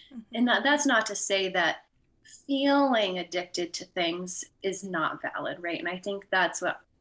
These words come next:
Speaker 2: the main takeaway point is, because if we apply it to humans and we're restricting calories or food groups or overall intake or whatever the case may be,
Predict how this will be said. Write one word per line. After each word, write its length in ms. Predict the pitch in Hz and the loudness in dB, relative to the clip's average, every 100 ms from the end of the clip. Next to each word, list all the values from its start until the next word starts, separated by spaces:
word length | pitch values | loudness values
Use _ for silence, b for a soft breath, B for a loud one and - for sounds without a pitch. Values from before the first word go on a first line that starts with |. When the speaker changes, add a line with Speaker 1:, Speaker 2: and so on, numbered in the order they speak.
| - | -4
Speaker 2:
the 80 | 202 | -2
main 280 | 185 180 | -2 -4
takeaway 520 | 175 175 165 165 156 - | -6 -10 -6 -4 -4 -4
point 260 | 170 160 - | -6 -6 0
is, 400 | 254 214 - - B B _ | 0 2 -2 -10 B B _
because 440 | 208 202 185 - _ | -6 -2 -2 -4 _
if 200 | 220 220 202 | -6 -4 -2
we 120 | 180 | -2
apply 300 | 175 202 180 | -2 -2 0
it 100 | - | -2
to 60 | 220 | -2
humans 760 | - 392 269 208 208 208 - B B _ _ | -2 2 4 4 0 -4 -6 B B _ _
and 200 | 208 208 | -2 0
we're 140 | 202 196 | 0 0
restricting 800 | 196 - 190 196 202 185 180 180 _ - | 0 0 -2 -2 -2 0 -2 -6 _ -12
calories 680 | - - 170 175 185 190 185 | -10 -6 -6 -4 -4 -4 -4
or 100 | 185 | -6
food 320 | - 202 196 | -6 -6 -6
groups 540 | - 190 185 185 - - | -4 -2 -2 -4 -8 -4
or 360 | 185 180 170 _ _ - | 0 0 0 _ _ 0
overall 460 | 208 185 196 185 | 0 2 2 4
intake 540 | 185 190 196 180 175 180 | 2 -2 -2 -2 -2 -2
or 200 | 170 175 | -2 -2
whatever 320 | 202 196 185 | 2 2 2
the 60 | 165 | -4
case 280 | 160 160 | -6 -8
may 160 | - 180 - | -8 -10 0
be, 360 | 349 233 220 | 2 2 -2